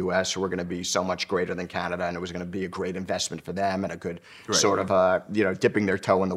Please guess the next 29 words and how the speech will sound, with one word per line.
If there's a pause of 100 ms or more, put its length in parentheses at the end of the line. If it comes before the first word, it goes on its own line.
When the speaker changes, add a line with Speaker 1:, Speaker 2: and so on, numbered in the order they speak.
(120)
Speaker 1:
water
and
something
in
the
U
S.
This
is
before
Canopy (260)
did
the
Acreage
transaction.
Speaker 2:
Got
it.
Speaker 1:
So
it
was
really
their
first,
uh, (100)
U
S,
uh, (120)
uh, (400)
presence.